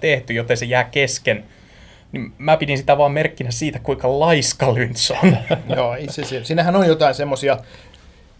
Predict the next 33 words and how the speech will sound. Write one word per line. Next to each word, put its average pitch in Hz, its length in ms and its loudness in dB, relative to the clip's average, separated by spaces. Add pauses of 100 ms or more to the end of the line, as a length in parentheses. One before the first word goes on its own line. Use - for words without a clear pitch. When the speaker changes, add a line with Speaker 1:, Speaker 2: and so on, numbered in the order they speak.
(180)
Speaker 2:
niinku 139 180 -4
näyttelijöitä, 127 720 2
jotka 131 360 -6
esitellään 139 460 0
siinä 123 160 -4
alussa, 135 380 0
ajatellaan, 120 260 -2
että 113 80 -8
no 139 60 -2
nää 151 220 4
on 123 60 0
varmaan 120 360 0
niinku 113 180 -10
tässä - 280 -6 (200)
jotenkin 123 320 -8
merkittävissä. 127 540 -2
Ne 160 60 0
häviää 160 360 4
kokonaan 131 440 0
siitä, 113 340 -8
että 120 140 -12
siitä 139 200 0
niinku 120 240 -6 (400)
esimerkiksi 120 320 -10
huomaa, 113 340 -4
että - 100 -20
siinä 123 120 -4
on 120 40 0
jotkut 117 280 -6
poliisit 123 460 0
siinä 110 200 -10
ihan 110 260 -10 (160)
alussa. 110 340 -8